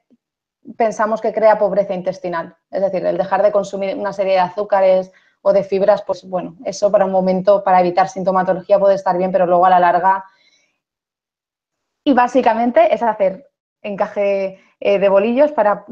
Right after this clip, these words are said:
que la persona esté lo mejor posible, lo más nutrida posible y con los parámetros de inflamación salgan, bueno, pues vayan disminuyendo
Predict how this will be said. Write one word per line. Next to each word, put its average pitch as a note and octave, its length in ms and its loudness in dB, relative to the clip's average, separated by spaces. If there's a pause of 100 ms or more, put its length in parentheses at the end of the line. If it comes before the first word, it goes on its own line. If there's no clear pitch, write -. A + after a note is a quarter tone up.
que G#3+ 80 2
la G3 80 2
persona G3 240 -4
esté G#3 160 -6
lo F#3 80 -4
mejor F3+ 260 -2
posible, A#3+ 400 -6
lo G#3+ 120 0
más F#3+ 120 -8
nutrida G3 340 -4
posible G#3+ 420 -4
y A#3+ 40 -6
con G3 160 -6
los F#3 140 -2
parámetros G3 460 -2
de G3+ 60 -4
inflamación G3 600 0
salgan, G3 600 0
bueno, F3+ 160 -4
pues F3 120 -4
vayan F#3+ 280 0
disminuyendo F#3+ 760 -4